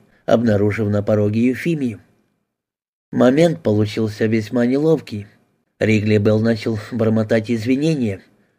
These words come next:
Прежде чем он успел произнести три слова,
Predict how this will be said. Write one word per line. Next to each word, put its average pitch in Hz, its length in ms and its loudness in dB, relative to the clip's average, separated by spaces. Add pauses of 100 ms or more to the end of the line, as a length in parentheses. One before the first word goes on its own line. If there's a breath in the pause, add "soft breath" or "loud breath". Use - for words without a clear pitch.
Прежде 113 400 2
чем 123 220 2
он 123 100 2
успел 123 400 2
произнести 120 760 0 (200)
три 127 200 0
слова, 127 480 2